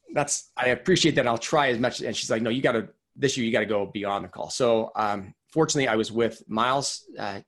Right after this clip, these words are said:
he's on my team. We worked together. We hired another person. We were actually out at, uh, Pete Vargas's Adventure Reach, a speaking, uh, 'cause we're hiring this big speaking team. And I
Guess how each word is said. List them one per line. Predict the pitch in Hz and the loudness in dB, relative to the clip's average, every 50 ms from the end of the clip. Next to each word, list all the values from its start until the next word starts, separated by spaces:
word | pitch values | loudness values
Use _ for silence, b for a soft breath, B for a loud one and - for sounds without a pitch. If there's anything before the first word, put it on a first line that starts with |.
| _ _ | _ _
he's | _ - - | _ -12 -6
on | 127 120 117 | -4 -4 -2
my | 120 117 113 | -2 -2 -2
team. | - - 123 120 120 120 113 | -4 -6 -4 -4 -2 -2 -2
We | 110 | -2
worked | 104 113 113 110 | -2 -4 -6 -6
together. | - 107 113 113 110 113 117 107 | -4 -2 -2 0 2 2 0 -2
We | 95 92 | -2 -4
hired | 98 113 104 98 | -4 -4 -2 -2
another | 98 120 127 120 | 0 0 0 0
person. | - - 120 113 - 120 107 107 | -2 -4 -4 -4 -4 -4 -4 -4
We | 110 107 | -2 -2
were | 107 | -2
actually | 107 107 - - - 101 | -4 -4 -6 -6 -4 -4
out | 98 95 95 | -2 -4 -4
at, | 92 - _ B B B B B B B B | -6 -10 _ B B B B B B B B
uh, | 104 95 | -12 -12
Pete | - - 131 127 - | -8 -4 -4 -2 0
Vargas's | 117 113 117 113 107 98 - 104 104 98 95 95 | 2 2 2 2 0 -2 -4 -4 -6 -6 -6 -8
Adventure | 95 87 113 110 101 - - 104 | -6 -4 -4 -4 -4 -4 -6 -4
Reach, | 101 101 98 - | -4 -4 -4 -4
a | - | -6
speaking, | - - - 123 110 110 - - 113 104 95 92 - - | -8 -6 -4 -6 -6 -6 -8 -10 -8 -8 -10 -10 -14 -14
uh, | 95 90 87 - _ _ _ | -14 -14 -16 -20 _ _ _
'cause | - 110 | -16 -12
we're | 104 92 | -8 -6
hiring | 98 95 104 92 | -6 -6 -6 -6
this | 92 | -8
big | - 98 92 - | -10 -10 -10 -8
speaking | - 95 87 - 107 | -8 -8 -6 -6 -8
team. | - 92 85 - _ _ _ b b b b b b b b b b b | -8 -10 -14 -16 _ _ _ b b b b b b b b b b b
And | 131 127 127 120 117 117 110 110 - - | -2 0 0 0 0 -2 -2 -4 -2 0
I | 113 117 110 90 | 0 0 0 -2